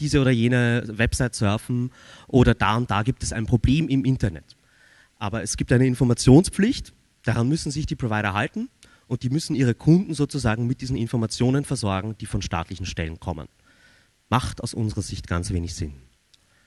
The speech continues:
Zum Kern. Äh, dieses Specialized Service Thema ist für mich so wirklich eine der zentralsten Fragen, mit der wir entweder diese Netzneutralitätsdebatte lösen, sodass wir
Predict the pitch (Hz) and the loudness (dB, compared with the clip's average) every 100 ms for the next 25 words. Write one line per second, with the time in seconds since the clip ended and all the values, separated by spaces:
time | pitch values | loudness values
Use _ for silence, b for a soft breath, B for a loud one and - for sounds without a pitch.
0 | b b b b b b b b b _ | b b b b b b b b b _
1 | _ _ _ _ _ _ _ _ _ _ | _ _ _ _ _ _ _ _ _ _
2 | _ _ _ - - 170 - 110 98 82 | _ _ _ -6 0 2 4 4 2 -4
3 | 76 - - - 110 104 101 110 123 - | -12 -18 -16 -4 0 0 -2 -2 -2 2
4 | 135 - 151 131 - - 131 147 - - | 2 2 0 0 -4 0 0 2 -2 -2
5 | 131 135 120 - 131 131 - - 113 110 | 0 0 -4 -4 -2 -2 -4 -2 0 2
6 | 107 98 - - _ _ _ - 127 156 | -2 -4 -14 -20 _ _ _ -6 -4 -2
7 | - 113 139 131 120 131 117 104 110 127 | 2 2 2 0 0 -2 0 0 0 -6
8 | 104 95 98 110 104 - - 117 - 113 | -2 -2 -2 -4 -6 -10 -8 -8 -2 0
9 | 107 117 117 131 117 123 110 107 - 117 | 0 -2 -4 -4 -6 -4 0 -2 -2 -2
10 | 110 107 113 - 117 98 110 107 139 185 | 0 0 -2 0 2 2 6 8 8 6
11 | - 123 113 - 120 110 107 | 0 2 2 0 2 4 4